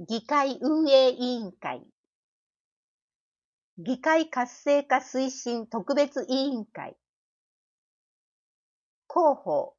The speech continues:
校長協議会。議場の傍聴席入り口前にある傍聴者心得。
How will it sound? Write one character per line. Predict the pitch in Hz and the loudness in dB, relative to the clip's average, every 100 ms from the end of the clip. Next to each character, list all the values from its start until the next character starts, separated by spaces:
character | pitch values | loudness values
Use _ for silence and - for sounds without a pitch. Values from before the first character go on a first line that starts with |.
| - | -6
校 | 269 339 | 0 0
長 | 359 320 302 | 0 4 4
協 | 302 294 269 254 | 4 4 4 2
議 | 247 | -4
会。 | - 131 - _ _ _ _ _ _ _ _ _ _ _ _ _ _ _ _ _ - | -6 -8 -8 _ _ _ _ _ _ _ _ _ _ _ _ _ _ _ _ _ -18
議 | 151 214 | -10 -4
場 | 208 269 254 | 6 8 8
の | 233 226 214 _ _ - | 4 -2 -4 _ _ -16
傍 | 170 226 330 - | 0 4 4 2
聴 | 370 311 | 2 2
席 | - 175 - 151 - | 0 -6 -6 -12 -8
入 | 202 196 294 | -6 -2 0
り | |
口 | 302 302 285 | -2 -2 -2
前 | 285 285 | 0 0
に | 214 170 | -2 -4
あ | 160 | -6
る | 156 143 - _ 165 | -8 -10 -14 _ 0
傍 | 226 349 | 2 2
聴 | - 220 | 2 2
者 | 180 170 147 | 2 -2 -4
心 | 175 - 220 208 | -4 -2 -2 -2
得。 | 165 | -6